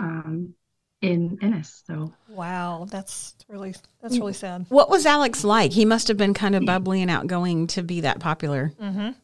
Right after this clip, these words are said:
Speaker 1: Oh, yeah. I mean, he, I, I really, I can't even explain it. Um, he really prioritized other people before himself.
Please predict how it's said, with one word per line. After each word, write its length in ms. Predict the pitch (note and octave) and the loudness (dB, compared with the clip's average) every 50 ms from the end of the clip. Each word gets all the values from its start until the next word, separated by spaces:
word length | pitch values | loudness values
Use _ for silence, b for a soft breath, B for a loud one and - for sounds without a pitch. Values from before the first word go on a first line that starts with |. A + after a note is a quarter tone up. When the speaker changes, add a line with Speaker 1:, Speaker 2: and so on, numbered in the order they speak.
| _ _ _ _ _ _ _ _ _ _ _ - - | _ _ _ _ _ _ _ _ _ _ _ 0 4
Speaker 1:
Oh, 240 | G#3 A3+ B3+ A#3 | 4 6 6 6
yeah. 500 | G#3+ G3+ F#3+ F#3+ G3 G3 G3 G3 G3 G3 G3 | 4 4 4 4 4 4 4 4 4 2 4
I 140 | - G#3+ G#3 | 4 4 6
mean, 420 | A3 A3+ A3+ A3+ A3 A3 A3 - - | 6 6 6 6 4 2 0 -4 -12
he, 720 | - - - - B3+ B3+ C#4 C#4 C#4+ C#4+ C#4 B3+ - - - G3+ G3 B B B B B B B _ _ _ _ _ _ _ _ - | -16 -16 -10 -4 -2 -2 0 0 -2 -2 -2 -4 -4 -4 -4 -4 -4 B B B B B B B _ _ _ _ _ _ _ _ 0
I, 320 | G3+ G3+ G3+ - - - - | 2 2 2 0 -2 -2 0
I 120 | - G#3+ G#3+ | 2 2 4
really, 500 | G#3 A#3+ C4 C#4 C#4+ C4+ B3 A3 G3+ - | 4 2 2 4 4 4 4 2 2 0
I 60 | G3+ | -4
can't 240 | G3+ - C4 B3+ B3+ | -2 0 2 4 4
even 480 | B3+ A#3 A#3 A3 G#3 G3+ G3 F#3 - - | 4 4 4 4 4 4 4 2 -2 -4
explain 680 | G3 F#3+ - - - - _ - F#3 F#3 F#3+ F#3+ F#3+ G3 | -6 -6 -6 -8 -18 -18 _ -10 -6 -4 -2 0 2 2
it. 260 | F#3 F3+ F3 F3 - - - - | 0 0 -4 -8 -10 -12 -10 -6
Um, 460 | F3+ F3+ F3+ F3+ F3+ F#3 F#3+ F#3+ - B B B B B B B B B B B B B _ _ - | -4 -4 -4 -4 -4 -4 -4 -6 -6 B B B B B B B B B B B B B _ _ -14
he 460 | A#3 - - - - C4 B3+ B3 B3 | -12 -12 -10 -4 0 4 4 4 4
really 360 | G#3+ G#3 G#3 A3+ A#3 C4 C4 | 4 4 4 4 4 4 2
prioritized 920 | A3 A3 - - A3 G3+ G3 G3 G3+ G3+ G#3+ G#3+ - A3 G#3+ A3 G#3+ - - - - | 2 0 -2 0 2 2 2 4 2 2 0 0 0 -2 0 -2 -4 -6 -4 -2 2
other 200 | G#3 G3+ G3+ G3 | 4 4 4 2
people 520 | G3 - A3 G#3+ - F#3+ F#3 F3+ F3+ F3+ | 2 0 -2 0 0 -2 -2 -2 -4 -4
before 340 | F#3+ - G3 - F#3 F3+ F#3+ | -4 -6 -6 -2 -2 0 2
himself. 640 | F#3+ F#3 F3 F3 E3+ - - E3+ E3 E3 E3 - - | 2 2 0 0 -4 -4 -6 -6 -4 -6 -8 -10 -16